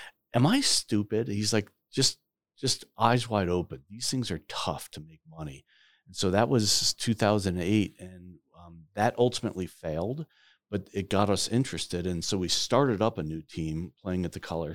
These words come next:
Coliseum, and we were looking, we wanted to call it Grizzlies, you know, in, uh, because the Grizzlies years ago, but that was, they're up in,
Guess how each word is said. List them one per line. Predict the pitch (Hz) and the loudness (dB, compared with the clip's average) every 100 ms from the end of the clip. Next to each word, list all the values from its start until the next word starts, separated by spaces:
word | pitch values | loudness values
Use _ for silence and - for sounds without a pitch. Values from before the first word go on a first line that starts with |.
| - - | -12 -12
Coliseum, | 85 82 - - 123 101 | -8 -6 -4 -2 0 0
and | 85 | 2
we | 95 | 2
were | 101 | 4
looking, | 101 - 90 - - | 2 -2 -6 -8 -2
we | 117 | 4
wanted | 131 135 | 6 4
to | 107 | 2
call | 110 101 | -2 -2
it | |
Grizzlies, | 80 101 101 120 127 123 - | -2 -2 -2 -2 -4 -4 -4
you | 101 | -8
know, | 90 85 82 | -6 -6 -6
in, | 92 87 87 - 80 | -4 -4 -4 -8 -12
uh, | 78 76 - - - - - - | -10 -10 -14 -20 -18 -16 -14 -10
because | 101 107 87 | 0 0 2
the | 90 85 | 0 -2
Grizzlies | 95 101 92 101 85 | -2 -2 -2 -2 -2
years | 104 107 | 0 0
ago, | 101 92 85 | 0 -2 -2
but | 82 - - | -6 -10 -6
that | 92 | -4
was, | 95 90 - - | -2 -4 -10 -8
they're | 101 101 87 | 0 0 0
up | 90 | -2
in, | 85 82 | -6 -6